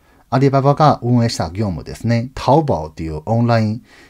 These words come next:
サイトですね、に投資した株券を全部アリババに渡しますから、その代わりにアリババの四十パーセントの株券をくださいと要求しました。これはですね、すごい大成功しましたね。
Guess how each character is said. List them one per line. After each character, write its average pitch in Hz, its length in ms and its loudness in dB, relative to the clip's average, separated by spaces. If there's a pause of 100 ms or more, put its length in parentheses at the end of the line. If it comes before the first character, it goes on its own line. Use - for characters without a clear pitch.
サ - 160 -4
イ 107 40 -2
ト 110 100 -4
で 113 120 -2
す - 120 -6
ね、 80 220 -4
に 135 140 2
投 117 200 -2
資 - 120 -6
し - 20 -18
た - 160 -4
株 139 280 -4
券 123 260 0
を 139 260 2
全 170 300 4
部 151 260 2
ア 123 60 -2
リ 123 100 2
バ 120 100 -6
バ 123 140 0
に 131 180 4
渡 113 220 -2
し - 160 -6
ま 107 120 -2
す - 100 -10
か - 120 -10
ら、 69 120 -14
そ 151 100 -2
の 175 80 2
代 185 140 0
わ 175 60 6
り 170 80 2
に 180 280 2 (380)
ア 131 100 2
リ 135 120 6
バ 135 120 2
バ 139 120 4
の 143 200 4
四 147 200 4
十 147 180 0
パ 143 200 2
ー 139 80 0
セ 156 80 -2
ン 147 40 -4
ト - 80 -4
の 92 80 -4
株 123 260 -2
券 117 220 0
を 139 60 0
く - 100 -10
だ 131 100 2
さ 151 160 0
い 127 60 4
と 143 160 -2
要 80 160 0
求 80 180 -10
し 78 140 -10
ま 73 120 -12
し - 60 -12
た。 - 180 -18 (1040)
こ - 140 0
れ 208 100 6
は 196 140 6
で 190 100 6
す 135 140 0
ね、 98 160 2
す - 180 -2
ご 165 160 6
い 107 240 4
大 131 220 4
成 135 160 2
功 85 160 -4
し - 120 -6
ま 87 120 -4
し - 40 -8
た 71 80 -8
ね。 69 240 -10